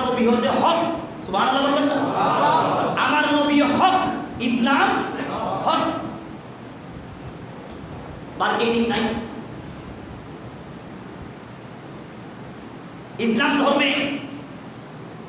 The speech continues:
ইবাদত করার সময় হত্যা নাই, কিন্তু ওরা মুসলমানদেরকে যেভাবে পায় সেভাবে কি করে?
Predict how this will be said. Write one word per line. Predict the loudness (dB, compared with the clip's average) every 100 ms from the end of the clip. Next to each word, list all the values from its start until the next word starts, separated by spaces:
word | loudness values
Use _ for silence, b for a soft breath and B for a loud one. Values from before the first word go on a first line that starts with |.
| -10 -2
ইবাদত | 2 4 4 4
করার | 4 4
সময় | 4 4 4
হত্যা | 4 2 2 2
নাই, | 2 2 0 -4 -6 -10 -12 -14 -14 -14 -14 -14 -6
কিন্তু | 0 4 4 4 4 2 -2 -6 -10 -12 -12 -2
ওরা | 2 4
মুসলমানদেরকে | 4 2 2 4 4 4 2 2
যেভাবে | 2 4 4 4
পায় | 4 2 2 2
সেভাবে | 2 2 4 4
কি | 4
করে? | 2 2 2 0 -2